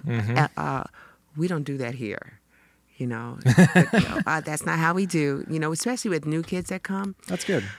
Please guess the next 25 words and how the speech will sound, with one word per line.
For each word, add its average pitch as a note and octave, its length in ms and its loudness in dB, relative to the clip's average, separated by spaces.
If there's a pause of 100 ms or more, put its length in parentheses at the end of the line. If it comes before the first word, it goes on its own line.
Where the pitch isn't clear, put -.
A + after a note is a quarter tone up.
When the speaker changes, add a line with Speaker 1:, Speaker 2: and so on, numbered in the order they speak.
(140)
Speaker 2:
But, G2 280 0
Speaker 1:
Like A2 120 4
a - 40 4
Speaker 2:
um, F#3 220 6
Speaker 1:
liaison, G#2+ 480 -2
Speaker 2:
yeah, G3 140 6
Speaker 1:
you G3+ 60 4
know? A#2+ 60 0
Speaker 2:
that's F#3+ 240 2
right. A3 420 4
Speaker 1:
<laughs> - 20 -20
Speaker 2:
That's D#3+ 280 0
Speaker 1:
Someone - 240 0
to G2 60 0
Speaker 2:
right. G#2 80 -2
Speaker 1:
help G#2+ 120 2
Speaker 2:
Um, E3 340 0 (240)
the E3+ 100 0
thing A#3+ 260 0
about, G3 360 0
Speaker 1:
transition. E3 120 -2
Speaker 2:
um, D3+ 280 -4 (840)
Mayana E3+ 720 0 (440)
was, C#3+ 640 -6 (420)
uh, C#2+ 280 -6